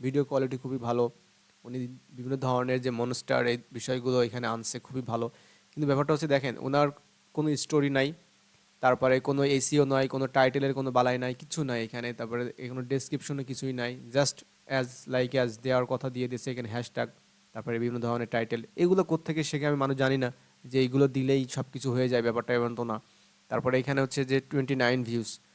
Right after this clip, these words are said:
So ব্যাপারটা হচ্ছে যে এই যে গল্পটা, এই গল্পটা যদি এমন হয় যে একটা মনস্টার, আমি ভাইয়ের সাথে শেয়ার করেছিলাম যে একটা মনস্টার মনে করেন যে সে বিপদে পড়ছে, তাকে কেউ হেল্প করছে। একটা মনস্টার বিপদে পড়ছে, হয়তো মনে করেন যে একটা,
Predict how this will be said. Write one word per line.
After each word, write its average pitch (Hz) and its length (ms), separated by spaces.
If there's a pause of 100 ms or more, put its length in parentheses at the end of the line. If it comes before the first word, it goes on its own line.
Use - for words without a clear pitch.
(380)
So 131 140
ব্যাপারটা 135 300
হচ্ছে 151 200
যে 156 180 (100)
এই 170 140
যে 170 100
গল্পটা, 143 420
এই 123 100
গল্পটা 139 340
যদি 147 180
এমন 135 280
হয় 123 180
যে 120 100
একটা 123 180
মনস্টার, 123 480 (360)
আমি 127 320
ভাইয়ের 120 220
সাথে 135 180
শেয়ার 135 200
করেছিলাম 127 440 (680)
যে 120 120
একটা 123 200
মনস্টার 147 560
মনে 143 200
করেন 135 300
যে 135 80
সে 143 140
বিপদে 131 340
পড়ছে, 135 300
তাকে 127 240
কেউ 123 140
হেল্প 120 200
করছে। 120 320
একটা 113 200
মনস্টার 147 340
বিপদে 151 300
পড়ছে, 151 300
হয়তো 143 300
মনে 139 200
করেন 135 300
যে 135 120
একটা, 120 420